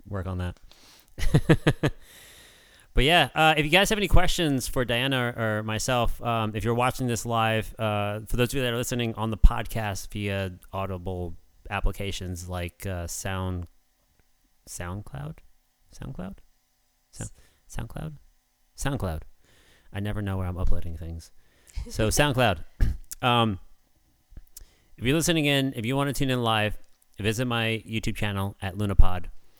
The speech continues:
Speaker 1: so you can catch all of this happening at the given time, um, in advance. But, uh, obviously, the audio, the audio for the podcast is for you guys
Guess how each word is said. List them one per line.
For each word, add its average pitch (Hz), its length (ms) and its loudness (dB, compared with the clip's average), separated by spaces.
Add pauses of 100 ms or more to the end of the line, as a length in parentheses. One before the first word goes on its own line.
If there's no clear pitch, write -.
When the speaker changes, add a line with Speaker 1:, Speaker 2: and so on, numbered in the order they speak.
(100)
Speaker 1:
so - 160 -8
you 95 100 -6
can 95 120 -8
catch 101 440 -2
all 104 180 -2
of 101 80 -4
this 92 200 -4
happening 90 540 0 (220)
at 104 120 -6
the 107 80 -6
given 92 260 -6
time, 87 320 -6 (420)
um, 85 440 -8 (500)
in 107 140 -4
advance. 90 720 -6 (400)
But, 95 180 6
uh, 92 340 -2 (220)
obviously, 98 680 -4
the - 100 -12
audio, 92 320 -6 (220)
the 101 80 -8
audio 104 500 -2
for - 160 -2
the 92 80 -4
podcast 90 520 2
is 82 60 -10
for - 140 -8
you 85 140 -8
guys 82 260 -10